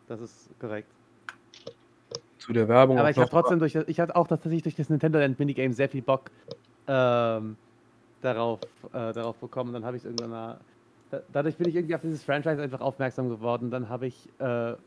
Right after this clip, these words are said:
Speaker 1: irgendwann, als der Metroid Dread jetzt, äh, vor ein paar Jahren angekündigt wurde, hab ich gedacht, ja Mann, jetzt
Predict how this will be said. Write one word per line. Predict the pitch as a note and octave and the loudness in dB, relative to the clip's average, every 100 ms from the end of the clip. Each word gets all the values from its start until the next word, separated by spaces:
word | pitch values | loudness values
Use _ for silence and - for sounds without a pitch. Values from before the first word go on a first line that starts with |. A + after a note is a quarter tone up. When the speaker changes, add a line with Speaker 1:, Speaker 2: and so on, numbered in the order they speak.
| - | -6
Speaker 1:
irgendwann, | D3 D3 C#3+ | -4 0 0
als | C3+ | 0
der | C3 | 0
Metroid | C3+ C3+ B2 | 0 0 2
Dread | C3+ D#3 - | 2 0 -2
jetzt, | A#2+ - - - | -4 -6 -16 -4
äh, | C3 B2 - _ _ | -2 -2 -4 _ _
vor | C3 | -2
ein | B2 | 0
paar | A#2 | -2
Jahren | C3 B2+ | -2 -2
angekündigt | B2 B2+ - C3 B2 | -6 -8 -8 -8 -4
wurde, | B2+ | -6
hab | A#2 | -6
ich | - | -8
gedacht, | A2+ - _ _ | -12 -12 _ _
ja | B2+ A#2 | 2 2
Mann, | A#2 A2+ | 2 -2
jetzt | B2+ | -6